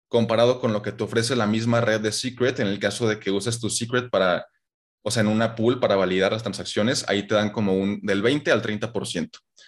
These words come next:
Entonces, así es como, como Kraken tiene ganancias. O sea, ellos, este, agarran tu Secret de Kraken, lo meten en una pool, sacan su ganancia y te dan una, un porcentaje, pues, más chiquito. Pero es la comodidad, ¿no? De estar aquí en, en Kraken y que todo sea tan, tan rápido y líquido.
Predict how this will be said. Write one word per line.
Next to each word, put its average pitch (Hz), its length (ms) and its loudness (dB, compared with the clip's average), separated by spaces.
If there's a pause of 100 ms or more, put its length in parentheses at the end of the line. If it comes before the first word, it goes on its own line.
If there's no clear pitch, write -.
(260)
Entonces, 113 260 0
así 113 160 2
es 117 80 2
como, 113 540 6
como 101 260 0
Kraken 110 320 0
tiene 104 220 2
ganancias. 117 440 0
O 95 60 -8
sea, 95 160 2
ellos, 117 480 0 (380)
este, - 280 -4
agarran 113 380 4
tu 117 100 -4
Secret 135 440 -2
de 101 120 -2
Kraken, 120 380 0
lo 110 80 2
meten 104 280 0
en 104 60 0
una 110 220 0
pool, 143 300 -2 (360)
sacan 117 400 0
su 117 180 -2
ganancia 135 500 0
y 123 80 -2
te 107 100 -2
dan 98 180 2
una, 104 280 -4
un 107 160 -4
porcentaje, 95 500 -4
pues, 90 140 -8
más 85 160 -2
chiquito. - 340 -10 (360)
Pero 117 120 4
es 117 60 6
la 131 160 2
comodidad, 98 480 2
¿no? 113 160 0
De 101 60 0
estar 98 220 -2
aquí 98 220 -4
en, 95 240 -2
en 92 120 -4
Kraken 92 360 0
y 110 60 -2
que 110 100 -6
todo 95 180 0
sea 95 160 -4
tan, 92 360 -4
tan 90 140 -4
rápido 92 360 0
y 90 40 0
líquido. 92 380 -4